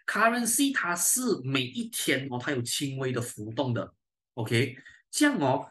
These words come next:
银行在做计算的时候啦，通常哦，他们都是很保守的，OK？统一就是乘一个二点五而已，OK？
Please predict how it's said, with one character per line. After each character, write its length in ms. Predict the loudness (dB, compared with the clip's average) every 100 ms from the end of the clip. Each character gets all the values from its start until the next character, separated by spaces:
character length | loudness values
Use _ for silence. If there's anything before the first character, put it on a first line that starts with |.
| _
银 260 | 0 2 2
行 160 | 2 2
在 80 |
做 160 | 2 0
计 160 | -2 -4
算 160 | -2
的 80 | -4
时 160 | -4 -2
候 160 | 0
啦， 200 | 0 -4 -2
通 280 | 0 0
常 200 | 0 -2 -2
哦， 100 | -2
他 60 | -2
们 100 | 0
都 80 |
是 120 | 0 0
很 180 | -4
保 220 | 0 2 2
守 180 | 0
的， 160 | -2 -8 _
OK？ 320 | -2 2 0 -2
统 320 | 0 2 2
一 180 | 2 2
就 140 | 2
是 80 | 0
乘 220 | 0 0
一 20 | 0
个 80 | 0
二 120 | 0
点 240 | 2 0
五 100 | 0
而 60 | -4
已， 160 | -4 -10 _ _ _ _ _ _ _ _ _ _
OK？ 400 | -2 4 4 4